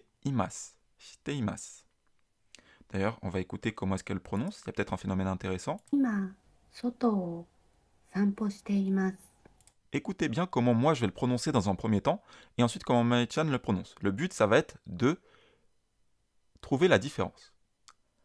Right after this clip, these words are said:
Speaker 1: Sampo shite imasu. Sampo shite imasu. Maintenant, écoutez la version de Mae-chan.
Speaker 2: Ima, soto o sanpo shite imasu.
Speaker 1: Est-ce que vous entendez la différence ?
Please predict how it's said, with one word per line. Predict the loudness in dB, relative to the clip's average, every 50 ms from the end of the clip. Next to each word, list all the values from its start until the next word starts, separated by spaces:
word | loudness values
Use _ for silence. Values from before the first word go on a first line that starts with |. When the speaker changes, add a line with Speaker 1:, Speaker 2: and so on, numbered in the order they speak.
| _ _ _ _ _ _ _
Speaker 1:
Sampo | -12 -4 -2 -2 -2 -2 -2 -2 -2 -2 -2 -2 -4 _
shite | -14 -14 -10 -8 -10 -10 _ -4 -2 -2 -2 -4 -10 _ _
imasu. | -6 -2 -2 -2 -2 -4 -8 -16 -20 _ _ _ _
Sampo | -10 -6 -6 -4 -4 -4 -6
shite | -6 -6 -8 -6 -4
imasu. | -4 -2 -2 -4 -4 -6 -10 -16 -20 _ _ _ _ _ _ _ _ _ _ -6
Maintenant, | -4 -2 -2 -2
écoutez | -4 -6 -4 -2
la | 0
version | 2 2 0 0 -2
de | -4
Mae-chan. | -2 -4 -6 -8 -10 -8 -8 -8 -8 -8 _ _ _ _ _ _ _ _ _ _ _ -2
Speaker 2:
Ima, | 0 0 0 0 -2 -4 -6 -8 -12 _ _ _ _ _ _ _
soto | -8 -6 -6 -6 -2 0 0
o | 0 0 -2 -4 -6 -8 -12 -14 _ _ _ _ _ _ _ _ _ _ _ _ -4
sanpo | 0 0 0 0 0 -2 -4
shite | -4 -6 -6 -4 -2
imasu. | 0 0 2 0 0 0 0 -2 -4 -10 -20 _ _ _ -20 _ _ _ -20 _ _ _ _ _ _ _ _ _ _ _ _ _ _ _ _ _
Speaker 1:
Est-ce | -8 -8 -4 -4
que | -4
vous | -2 -2 0 0 -2
entendez | -2 -2 -4 -4 -2 -2
la | -2 -4
différence ? | -4 -6 -6 -6 -6 -6 -8 -12 -20